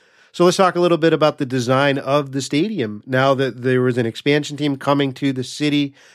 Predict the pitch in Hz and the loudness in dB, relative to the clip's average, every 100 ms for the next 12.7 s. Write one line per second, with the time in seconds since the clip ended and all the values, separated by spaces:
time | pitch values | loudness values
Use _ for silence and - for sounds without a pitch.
0 | _ - 127 139 135 127 120 117 113 143 | _ -2 -2 0 -2 -2 -2 -2 -2 -4
1 | 156 147 143 135 - 135 - 135 135 131 | -2 0 0 0 -4 -4 -2 0 0 0
2 | 127 127 127 135 135 _ _ - - - | -2 -4 -4 -4 -4 _ _ -20 -18 0
3 | 170 165 _ _ _ _ _ - 185 - | 2 2 _ _ _ _ _ -4 -4 0
4 | 170 156 143 - - 208 156 - 135 147 | 0 0 -2 -6 0 2 0 -4 -8 -6
5 | 131 139 127 151 170 175 165 139 139 139 | -4 -4 0 2 4 2 -2 -4 -2 -2
6 | 131 - _ - 139 156 143 139 139 - | -2 -8 _ -4 0 2 2 2 0 -4
7 | 143 135 131 131 - 131 123 120 - - | -4 -2 -2 -4 -6 -4 -2 -4 -6 -6
8 | 127 139 139 135 120 117 143 135 113 135 | -4 -6 -4 -4 -2 0 2 0 0 -2
9 | 156 160 143 127 123 131 127 123 120 120 | -2 -2 -2 -2 0 2 2 2 -2 -2
10 | 123 127 - 120 120 117 101 135 143 139 | -2 -6 -4 -4 -4 -10 -6 -4 -2 0
11 | 139 131 - - - - 117 113 123 127 | 0 -2 -20 -20 -18 -6 -4 -2 -2 -2
12 | 135 135 131 127 131 135 127 | -2 -4 -2 0 2 2 0